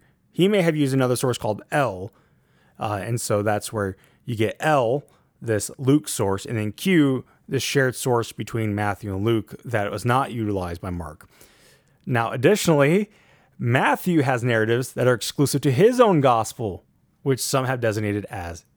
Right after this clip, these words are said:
M. So you can see where this is going. I'm going to try to describe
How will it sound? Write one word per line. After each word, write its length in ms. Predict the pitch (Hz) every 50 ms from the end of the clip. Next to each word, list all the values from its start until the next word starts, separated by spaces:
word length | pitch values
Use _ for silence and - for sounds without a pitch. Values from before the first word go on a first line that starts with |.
| _ _
M. 420 | - 170 156 139 117 90 80 80 - _ _ _ _ _ _ _ _ _ _ _
So 120 | - 131
you 80 | 131 123
can 100 | 135 131
see 120 | - 180
where 140 | 175 165 143
this 140 | 127 113 110
is 60 | 107
going. 340 | 104 110 107 92 80 80 - _ _ _ _ _ _ _ _
I'm 120 | - 135
going 100 | 120 147
to 60 | 151 123
try 300 | - - 147 143 147 143
to 300 | - 143 135 127 120 - - _ _ _ _ _ _ _
describe 840 | - 123 - - - - 135 131 131 131 123 120 117 110 110 110 110